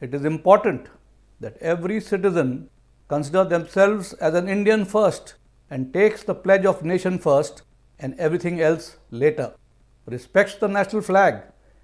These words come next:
and vows never to allow our nationality to be ever compromised. The Indian Armed Forces have played a sterling role in national consolidation from the day one of India's independence.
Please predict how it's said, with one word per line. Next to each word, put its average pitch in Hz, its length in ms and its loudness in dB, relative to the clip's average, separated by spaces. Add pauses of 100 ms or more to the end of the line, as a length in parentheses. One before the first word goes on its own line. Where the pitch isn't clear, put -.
(140)
and 139 220 -6
vows 165 380 6
never 175 340 2
to 185 240 2
allow 170 440 6
our 143 140 0
nationality 143 840 -2 (360)
to 123 80 -8
be 139 200 -8
ever 147 240 0
compromised. 135 760 -4 (680)
The 117 120 -18
Indian 175 300 0
Armed 190 260 4
Forces 214 580 -2 (320)
have 147 280 -4
played 196 300 2
a 214 140 -2
sterling 240 500 2
role 180 380 4
in 160 260 -6
national 175 480 -2
consolidation 165 840 -2 (360)
from 139 160 -4
the 147 100 2
day 170 240 4
one 180 180 2
of 175 160 -2
India's 185 520 0
independence. 151 720 -4